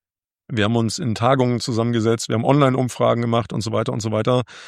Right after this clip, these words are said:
Und da ist ein großer Haufen Ideen zusammengekommen. Der ist auf dieser Webseite bundeswehrverband punkt de slash veteran, ist dieser Flyer oder dieses Dokument, dieses Papier abrufbar.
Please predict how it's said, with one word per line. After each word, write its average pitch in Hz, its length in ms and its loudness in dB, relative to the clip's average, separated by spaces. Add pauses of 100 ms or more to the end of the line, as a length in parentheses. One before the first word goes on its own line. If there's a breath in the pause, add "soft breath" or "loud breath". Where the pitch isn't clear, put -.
(220 loud breath)
Und 131 100 -2
da 120 80 6
ist 113 100 2
ein 131 60 2
großer 117 320 4
Haufen 127 220 2
Ideen 120 320 0
zusammengekommen. 135 600 2
Der 127 120 2
ist 117 100 0
auf 139 60 0
dieser 120 240 2
Webseite 131 480 2
bundeswehrverband 131 1400 -4
punkt 120 140 -10
de 127 260 -2
slash 127 380 -2
veteran, 131 560 0
ist - 160 -6
dieser 117 400 -2 (560 loud breath)
Flyer 131 340 6
oder 120 100 4
dieses 110 240 -2
Dokument, 120 460 2
dieses 113 160 -2
Papier 120 300 -2
abrufbar. 156 640 2